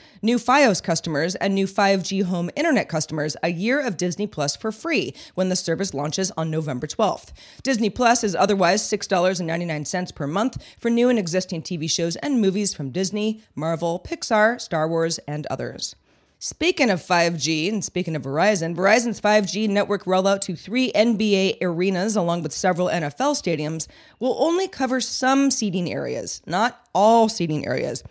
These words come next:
And the company did not mention that when it announced the rollout last Friday. Verizon said that its five G service will be in Talking Stick Resort Arena in Phoenix, Chase Center in San Francisco, and the Pepsi Center in Denver, with coverage coming soon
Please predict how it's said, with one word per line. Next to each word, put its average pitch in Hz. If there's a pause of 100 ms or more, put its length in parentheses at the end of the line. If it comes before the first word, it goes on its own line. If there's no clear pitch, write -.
(240)
And 185
the 180
company 277
did 214
not 233
mention 226
that 175
when 185
it 175
announced 196
the 180
rollout 170
last 147
Friday. 165 (400)
Verizon 202
said 214
that 190
its 175
five 196
G 175
service 202
will 190
be 180
in 175
Talking 160
Stick -
Resort 156
Arena 160
in 151
Phoenix, - (200)
Chase 240
Center 190
in 175
San 156
Francisco, 196 (180)
and 240
the 226
Pepsi 226
Center 180
in 160
Denver, 180 (300)
with 202
coverage 233
coming 294
soon 180